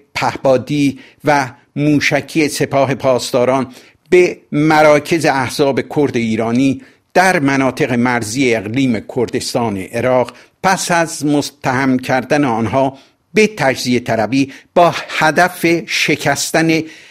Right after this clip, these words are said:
همبستگی ملی ایرانیان انجام گرفت. در آن حملات ده ها تن غیر نظامی کرد کشته و زخمی شدند. چند کودک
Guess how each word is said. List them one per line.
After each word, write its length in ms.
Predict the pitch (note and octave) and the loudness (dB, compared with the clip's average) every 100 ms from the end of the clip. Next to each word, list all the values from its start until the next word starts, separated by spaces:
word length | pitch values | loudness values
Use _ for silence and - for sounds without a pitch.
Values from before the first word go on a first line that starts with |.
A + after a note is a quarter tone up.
| - _ | -20 _
همبستگی 1200 | - - C3+ C3 B2 A#2 - - B2 G#2+ C3 C3+ | -10 -4 -2 0 0 -2 -4 -6 -4 -4 -2 0
ملی 600 | C3 B2 A#2+ G#2+ G#2 A#2+ | 2 2 0 -2 -2 -2
ایرانیان 960 | A#2 A2+ - D3 C#3+ C3+ C#3 C3+ F2+ - - | -2 -4 -2 0 2 2 0 0 -4 -10 -10
انجام 400 | F#2+ - F2 F2+ | -8 -6 -8 -8
گرفت. 480 | F#2 E2+ - - - _ _ - | -10 -12 -16 -20 -20 _ _ 0
در 140 | D#3 | 2
آن 120 | E3 C#3 | 2 0
حملات 560 | C#3 C3+ B2 B2 A#2+ - - _ | 0 2 2 0 -2 -18 -20 _
ده 140 | F3 E3+ | 0 0
ها 300 | - F#3 E3+ | 0 0 0
تن 360 | D#3 D3+ D3 | -2 0 0
غیر 400 | C3+ C#3+ C3 B2+ | 0 0 2 2
نظامی 540 | B2+ B2 A#2+ B2 B2+ G#2+ - | 0 0 2 2 2 0 -4
کرد 340 | C#3 B2+ A#2+ - - | 0 2 0 -4 -8
کشته 500 | A#2+ - - A#2 A2 G#2 | -6 -4 -2 -2 -4 -6
و 240 | A2 G#2+ G2 _ | -6 -4 -8 _
زخمی 480 | - - A#2+ - C3 | -12 -6 -4 -2 -4
شدند. 460 | - F#2+ - _ _ _ _ _ _ _ - | -4 -12 -16 _ _ _ _ _ _ _ -8
چند 460 | - C3+ B2+ A#2 | -4 -2 -2 -4
کودک 500 | - B2 A#2 A#2 - | -6 -6 -4 -6 -8